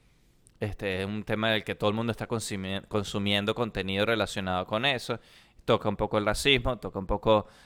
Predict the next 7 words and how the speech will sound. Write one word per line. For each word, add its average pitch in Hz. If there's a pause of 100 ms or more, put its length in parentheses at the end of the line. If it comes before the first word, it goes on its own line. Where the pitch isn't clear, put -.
(120)
la 95
comunidad 95
L 101
G 101
B 101
T 101
I, 151